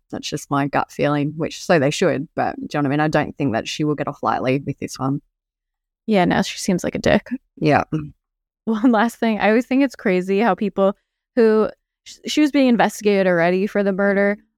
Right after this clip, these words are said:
Speaker 2: but how people commit a crime, think they're getting away with it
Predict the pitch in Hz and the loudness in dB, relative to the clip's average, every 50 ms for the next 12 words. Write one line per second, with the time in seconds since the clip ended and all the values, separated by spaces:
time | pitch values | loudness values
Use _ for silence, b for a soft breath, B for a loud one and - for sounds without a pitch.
0 | _ - - 233 220 202 214 - 240 220 - 226 220 214 208 208 202 - - _ | _ -2 0 2 2 2 0 -2 -6 -2 0 2 2 4 4 4 2 0 -2 _
1 | _ _ _ _ _ _ _ - - 247 233 226 214 214 185 - - - _ _ | _ _ _ _ _ _ _ -4 0 2 4 4 4 2 2 0 -4 -16 _ _
2 | _ _ - - 208 - - - 196 196 196 196 196 190 180 - - _ _ _ | _ _ -6 -6 -6 -4 0 0 2 2 2 2 0 0 -2 -4 -8 _ _ _
3 | _ _ - 247 226 220 - 214 220 208 190 202 208 202 202 202 202 196 190 190 | _ _ -2 0 0 0 0 0 0 0 2 2 2 2 2 2 2 2 2 2
4 | 196 202 - 202 190 190 | 0 0 0 0 0 0